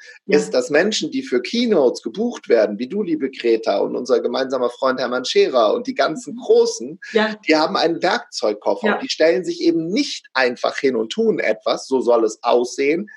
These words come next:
Speaker 1: Ja.
Speaker 2: ist aber nicht so. Und
Speaker 1: Mhm.
Speaker 2: wer diese Werkzeugkoffer nicht hat, der hat im Markt ein Problem und da geben wir einfach Workshops, um, ja,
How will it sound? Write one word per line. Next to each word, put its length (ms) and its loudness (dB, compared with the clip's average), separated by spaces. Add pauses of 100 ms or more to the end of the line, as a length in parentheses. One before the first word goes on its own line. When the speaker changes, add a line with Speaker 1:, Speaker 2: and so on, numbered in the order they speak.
(280)
Speaker 1:
Ja. 200 2
Speaker 2:
ist 80 -4
aber 220 2
nicht 180 -6
so. 180 -6 (220)
Und 140 -2
Speaker 1:
Mhm. 40 -10
Speaker 2:
wer 80 4
diese 220 2
Werkzeugkoffer 920 0
nicht 320 -6
hat, 320 -6
der 160 2
hat 220 -4
im 160 0
Markt 320 0
ein 80 -14
Problem 540 0
und 100 -2
da 80 4
geben 300 -4
wir 100 2
einfach 380 -4 (320)
Workshops, 560 2
um, 400 -4
ja, 240 2